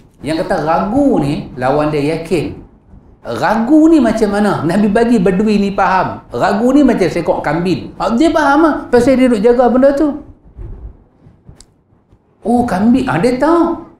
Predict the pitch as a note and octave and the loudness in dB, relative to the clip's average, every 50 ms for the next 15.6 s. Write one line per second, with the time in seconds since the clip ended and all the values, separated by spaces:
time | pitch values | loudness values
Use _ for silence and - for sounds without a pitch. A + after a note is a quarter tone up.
0 | _ _ _ _ _ _ _ _ _ _ - A3+ C#4 - - E3+ - D#4+ - - | _ _ _ _ _ _ _ _ _ _ -6 -4 -4 -2 -2 -2 0 0 -2 -4
1 | - - - - - _ _ _ _ _ _ _ _ _ - _ _ _ _ _ | -6 -10 -14 -20 -20 _ _ _ _ _ _ _ _ _ -20 _ _ _ _ _
2 | _ _ _ _ _ - - - - - _ _ - D#3+ D3 D#3+ E3+ E3 E3+ F3+ | _ _ _ _ _ -20 -20 -20 -20 -20 _ _ -4 -2 0 2 2 2 2 2
3 | G3 G3+ - - B3+ C#4 C#4 A#3 G#3 G3 F#3+ F3 E3+ F3 G3+ A3+ A3 A3 - G3 | 0 0 0 0 2 2 4 4 4 4 4 4 4 4 2 2 0 0 -2 0
4 | F3 D#3 D3+ D3 D3+ D3+ D3+ D3+ - - B2 B2+ D3 D3+ D3 D3+ D3 D3 D3+ C#3+ | 0 0 0 0 0 0 -2 -4 -8 -12 -8 -4 -2 0 0 0 0 0 0 0
5 | D3 C#3+ C#3 A#2+ - B2+ B2+ D3+ D#3 C#3+ B2 - G2+ A2 - - B2+ C3 C3+ A#2+ | 0 0 0 0 0 -2 0 0 0 0 -2 -4 -6 -8 -8 -6 -4 -4 -2 -2
6 | B2+ C3 B2+ B2 B2+ C#3 C#3+ B2 A#2+ C3 A2+ B2 A#2+ A#2+ C3+ F#3+ G3+ F3 B2 A#2 | -2 0 0 0 0 0 0 0 0 -2 -2 -2 -2 -2 0 0 0 0 0 -2
7 | C3 E3+ - - - _ _ - - - G2+ A#2+ B2+ C#3+ D3+ D#3+ E3+ G3+ G#3+ G#3+ | -4 -6 -8 -14 -20 _ _ -20 -14 -6 -4 -2 2 2 2 2 2 2 2 2
8 | A#3 A3+ - - F#3 E3 E3 D#3 D3+ D#3+ E3 D3 C#3+ D3+ - B2+ C#3 C#3 C#3 C#3 | 0 0 0 0 0 0 0 2 2 2 0 2 0 0 0 -2 -2 0 0 0
9 | C#3 C3+ - F3 F3 F3 D3+ C#3 C#3 C3+ C#3+ C#3+ C3 A#2+ B2+ B2 - F3+ F3 E3+ | 0 -2 -2 -2 0 0 0 0 0 0 0 0 0 0 -2 -4 -2 -4 -2 0
10 | F3 G#3 A3 A#3 B3+ B3+ - - - - _ _ _ - A2+ C#3+ F#3+ F#3+ - - | 0 2 2 2 0 -2 -6 -12 -18 -20 _ _ _ -4 -2 0 0 0 0 0
11 | F#3 F3 F3 F3 E3+ E3+ D#3+ D#3+ D#3 D#3 D3+ D3+ D#3+ F3 G3 G#3+ G#3 G#3+ - A3 | 0 2 4 4 4 4 2 2 2 2 4 4 2 2 2 0 0 0 0 -2
12 | G#3 A3 A#3+ A#3+ B3+ C4+ C4+ C4+ C4+ - - - _ _ _ - F3 D3 D3+ E3+ | 0 0 2 2 2 2 2 0 -4 -8 -16 -20 _ _ _ -4 -2 0 0 2
13 | F#3+ G3 F#3+ - - D#3 D3 D3+ D3 C#3+ C3+ - - - F#3+ G3+ G#3+ G#3 G3 F#3 | 0 0 0 0 -2 0 0 2 2 0 0 -2 -4 0 0 2 2 2 2 0
14 | F#3+ - D#3+ D#3 D3+ D3 C#3+ C3+ B2+ - - D#3+ F3+ F#3 F3+ E3+ D#3+ - G#3 A3+ | -2 -2 -2 0 0 0 0 -2 -2 -2 0 0 2 2 2 0 0 0 0 2
15 | G#3+ G#3+ G#3 G3+ G#3 - A#3+ - C4+ - C4+ - | 2 2 2 0 0 0 2 2 2 2 0 -4